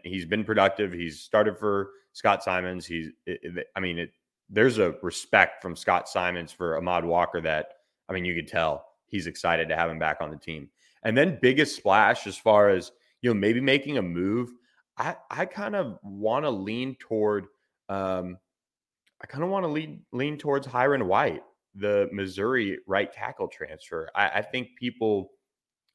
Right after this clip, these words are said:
look at him, and he missed last season, but he's healthy now. Um, he's a massive human, and he's gotten a lot of buzz, uh, from the coaching staff as well. So I'm gonna go with Hiron White being the one that,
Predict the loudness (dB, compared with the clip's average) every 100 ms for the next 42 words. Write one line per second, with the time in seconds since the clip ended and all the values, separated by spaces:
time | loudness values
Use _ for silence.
0 | 0 2 4 2 2 2 -2 -2 -2 -2
1 | 0 0 0 -6 -6 -6 -4 -6 -2 -2
2 | 0 -2 -2 -2 -4 -8 _ _ _ -10
3 | -8 -4 -4 -6 -12 _ _ _ -12 -6
4 | 0 2 4 2 2 -2 -6 -4 -2 -2
5 | -4 -6 -4 2 2 2 2 2 4 4
6 | 4 2 -8 -6 -4 -4 -2 -4 -2 -4
7 | -4 -6 0 2 0 -4 0 0 0 0
8 | 0 -2 -6 _ _ _ -2 2 4 4
9 | 4 4 4 4 4 2 2 0 -2 -4
10 | -2 -4 -2 -2 -2 -2 -4